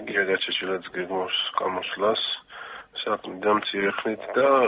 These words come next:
შემოგვიერთდება, მ, საინტერესო სანახაობა იქნება, დარწმუნებული ვარ, საზოგადოებისთვის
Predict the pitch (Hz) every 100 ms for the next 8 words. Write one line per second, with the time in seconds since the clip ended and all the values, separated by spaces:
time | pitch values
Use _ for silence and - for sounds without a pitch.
0 | 101 107 104 98 101 101 - - 95 113
1 | 139 147 - _ - - - - _ -
2 | - - 50 - - 95 95 95 95 101
3 | - 98 98 95 95 95 87 87 87 -
4 | 90 104 98 92 - 92 92 92 92 95
5 | 113 113 - 87 80 82 80 87 85 92
6 | - 87